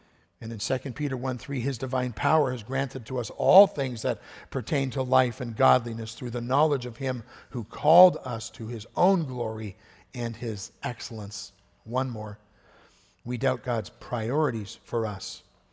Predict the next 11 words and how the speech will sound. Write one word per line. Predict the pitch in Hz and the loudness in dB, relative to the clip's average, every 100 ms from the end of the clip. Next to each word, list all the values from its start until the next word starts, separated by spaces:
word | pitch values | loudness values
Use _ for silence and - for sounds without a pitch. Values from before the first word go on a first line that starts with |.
| _ - - | _ -20 -10
because | 135 135 123 | -6 -4 -4
we | 139 | -2
don't | 143 147 | -2 -2
understand | 135 127 - - 147 143 123 | -4 -4 -4 -2 0 0 0
that | 123 107 | -2 0
God | 127 131 139 131 | 2 4 2 0
is | 135 123 | -8 -6
sovereign | - - 147 147 135 120 127 | -6 2 6 6 6 0 -6
and | 120 | -6
He | 127 135 | -6 -2
is | 135 120 | -2 -4